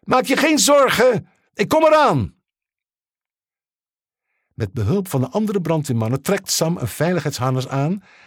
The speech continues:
en gaat hij het water in. "Let op, Sam.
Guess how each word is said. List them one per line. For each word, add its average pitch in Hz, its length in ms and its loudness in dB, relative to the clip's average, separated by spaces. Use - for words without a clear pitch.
en - 120 -14
gaat 147 320 -2
hij 143 120 0
het 147 120 -2
water 95 360 -2
in. 87 240 -4
"Let - 180 -2
op, - 140 0
Sam. - 420 -2